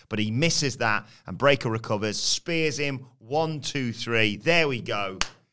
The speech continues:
Bron Breakker retains. Let's move on to the next feud, except no, because as Breaker's celebrating and he's all smiles with the title, and the shows are just about to go off the air, Breaker's celebrating,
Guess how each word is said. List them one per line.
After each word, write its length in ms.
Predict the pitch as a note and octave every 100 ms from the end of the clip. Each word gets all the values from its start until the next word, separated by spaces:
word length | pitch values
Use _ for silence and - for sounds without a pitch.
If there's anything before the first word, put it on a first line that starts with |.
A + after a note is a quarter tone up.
| - - _ -
Bron 280 | F#3+ F#3+
Breakker 320 | E3+ D3+ C3+ B2+
retains. 580 | A2 G#2+ A#2 G#2+ G2+
Let's 280 | B2+ E3 D3+
move 200 | C#3+ C3
on 140 | A#2+ A2+
to 100 | G#2
the 60 |
next 280 | G2+ F#2+ -
feud, 260 | G#2+ G2+ F#2+
except 400 | F#2 - F2+ -
no, 540 | A2 D#3 D3+ D3 C3+ - -
because 240 | - G2+
as 80 | F#2+
Breaker's 460 | - D#3+ D#3 - C3+
celebrating 540 | - C3 A#2+ A#2 A2
and 80 | G#2
he's 100 | G#2
all 220 | D#3+ F#3
smiles 440 | - C#3 C3 A#2+ G#2+
with 120 | G2
the 60 | F#2+
title, 480 | - G2 G2 G2 F#2
and 100 | F#2
the 60 |
shows 280 | - B2+ A#2
are 80 | A2 - _ _ -
just 300 | D#4 - G#3+
about 300 | F#3 E3+ -
to 100 | C3
go 100 | C3
off 180 | A#2
the 200 | - A2+
air, 320 | G#2 G#2 G2+ - - _ _ -
Breaker's 320 | C3+ D3 C3
celebrating, 680 | - A#2 G#2+ G#2 G2 G2+